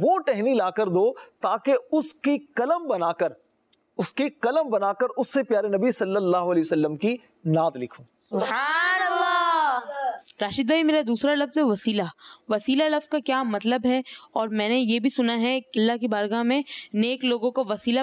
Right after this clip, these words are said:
Speaker 3: پیش کرنے سے دعا جلدی قبول ہو جاتی ہے، تو اس بارے میں آپ کیا فرمائیں گے؟
Speaker 1: بیٹا، وسیلہ کا جو لفظی معنی ہے نا،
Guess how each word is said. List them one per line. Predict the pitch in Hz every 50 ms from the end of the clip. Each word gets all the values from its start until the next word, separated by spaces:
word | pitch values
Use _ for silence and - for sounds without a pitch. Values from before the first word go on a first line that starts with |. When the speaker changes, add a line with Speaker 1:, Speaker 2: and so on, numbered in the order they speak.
| 247
Speaker 3:
پیش | - 240 240 233 -
کرنے | - 254 240 233 233
سے | 226 240 254
دعا | 196 190 208 220 220
جلدی | 208 196 202 196 196 226
قبول | - 233 220 196 220 220 214
ہو | 208
جاتی | 190 214 214 214 220 220
ہے، |
تو | 208 214
اس | 226 226 190
بارے | 196 226 226 226
میں | 226 226 226
آپ | - 202 202 -
کیا | - 220 202
فرمائیں | - 190 180 180 180 175 180
گے؟ | 185 202 220 - _ _ _ _ _ _ _ _ _ _ _ _ _ -
Speaker 1:
بیٹا، | 220 254 277 294 262 165
وسیلہ | 175 170 - - 180 214 240 262 285 285 285 -
کا | - 208 202 202 202 202 196 165
جو | 185 147 180 190 190 190
لفظی | 185 165 143 143 180 190 202 208 269 262
معنی | 233 175 175 190 214 208
ہے | 180 175
نا، | 196